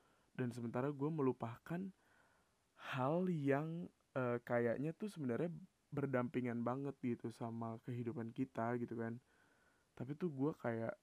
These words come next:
belum notice hal itu, dan sekarang kayaknya gue baru notice setelah baca tulisan lu, gitu kan. Nah, sementara dia kan sekarang bukannya be-, <clears throat> berarti kan s-, kalau misalnya dia ngomong kayak gitu kan,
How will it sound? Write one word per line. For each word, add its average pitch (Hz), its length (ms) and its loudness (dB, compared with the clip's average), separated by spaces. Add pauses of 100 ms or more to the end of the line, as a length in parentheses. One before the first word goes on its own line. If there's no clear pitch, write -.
(200)
belum 120 260 2
notice 117 400 -2
hal 117 160 0
itu, 113 160 -4
dan 127 220 0
sekarang 120 260 -2
kayaknya 131 300 -2
gue 143 100 0
baru 127 160 2
notice 117 300 -6
setelah 123 260 2
baca 123 380 -2
tulisan 139 420 -2
lu, 151 300 2 (800)
gitu - 160 -12
kan. 117 80 -2 (340)
Nah, 143 140 -2
sementara 151 560 -2
dia 156 340 2
kan 240 160 -2
sekarang 165 960 -2 (1900)
bukannya 147 640 2
be-, 143 340 -2 (300)
<clears throat> 233 400 12 (280)
berarti 147 220 4
kan 247 160 2
s-, - 140 -12 (240)
kalau 151 240 4
misalnya 135 320 2
dia 131 240 4
ngomong 127 400 0
kayak 127 180 -4
gitu 170 160 0
kan, 226 80 0